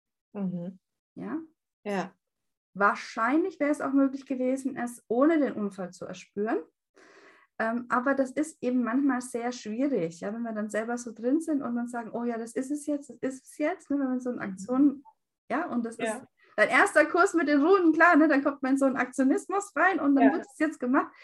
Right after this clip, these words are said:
Speaker 2: und dann spüren wir es manchmal nicht, ne, weil es war ja für dich gedacht, ähm,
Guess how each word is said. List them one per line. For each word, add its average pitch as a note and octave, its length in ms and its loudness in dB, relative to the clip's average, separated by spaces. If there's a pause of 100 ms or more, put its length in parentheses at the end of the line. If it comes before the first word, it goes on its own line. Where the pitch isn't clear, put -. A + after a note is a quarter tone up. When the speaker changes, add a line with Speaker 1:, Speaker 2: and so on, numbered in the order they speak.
(360)
Speaker 2:
und B3 160 0
dann C4+ 220 6
spüren D4 400 2
wir D4 80 4
es B3+ 140 -6
manchmal G3+ 380 -4
nicht, F3 280 -8
ne, B3+ 140 -2
weil A#3+ 140 -2
es A3 200 -8
war A3+ 260 0
ja E4 120 0
für D#4 200 -6
dich C#4 300 -6
gedacht, C4 640 -6
ähm, A#3+ 380 -2